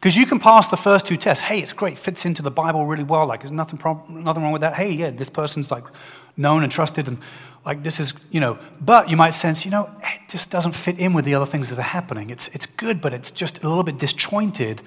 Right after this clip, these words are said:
from everything else. And so, um, what that means is, you know, something has to pass those three tests in order to then, you know, have the opportunity to be shared. If we don't pass those tests, then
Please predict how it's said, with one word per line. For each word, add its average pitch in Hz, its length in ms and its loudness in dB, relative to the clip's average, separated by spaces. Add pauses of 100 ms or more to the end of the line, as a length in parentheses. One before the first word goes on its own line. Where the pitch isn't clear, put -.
(320)
from 147 180 -2
everything 143 400 0
else. 175 320 2
And 143 160 -6
so, 156 320 2 (380)
um, 139 400 4 (320)
what 202 180 6
that 185 160 6
means 226 260 4
is, 165 220 0 (160)
you 180 100 0
know, 147 140 0
something 208 300 2
has 185 80 4
to - 80 0
pass 190 300 4
those 175 220 0
three 165 180 -2
tests - 580 2 (160)
in 156 100 0
order 156 220 4
to 151 160 -2
then, 143 340 0 (800)
you 170 100 -2
know, 131 300 -4
have 151 260 0
the 151 80 -2
opportunity 143 540 -2
to 131 80 -6
be 120 80 -8
shared. 131 480 0 (1160)
If 196 220 0
we 185 100 2
don't 226 300 6
pass 208 300 6
those 185 260 4
tests, - 640 -2
then 175 640 0